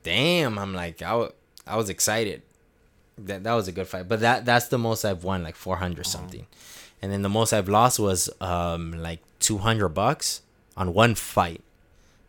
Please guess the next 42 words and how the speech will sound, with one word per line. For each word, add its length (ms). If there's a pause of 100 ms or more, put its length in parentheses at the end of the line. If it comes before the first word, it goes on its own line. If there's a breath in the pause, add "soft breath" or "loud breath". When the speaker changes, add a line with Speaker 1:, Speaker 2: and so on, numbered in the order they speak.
Speaker 1:
Verdum 460
versus, 580
um, 580 (260)
Volkov. 480 (680)
Speaker 2:
Damn. 580 (320)
Speaker 1:
I 100
put 300
Speaker 2:
Awesome. 120
Speaker 1:
two 60
hundred 240
on 120
Verdum. 240
I'm 100
like, 160 (480 loud breath)
you 100
know, 140
Verdum's 480
overall 600
better, 640
whatever. 580
Speaker 2:
He 60
Speaker 1:
He 60
Speaker 2:
got 100
Speaker 1:
was 140
Speaker 2:
knocked, 80
Speaker 1:
winning 180
the 60
fight. 420 (180)
Speaker 2:
he 80
got 140
knocked 240
out, 160
right? 80
Speaker 1:
Yeah, 240
he 160
was 140
winning 360
the, 180
the, 600
the 120
fight, 360
but 340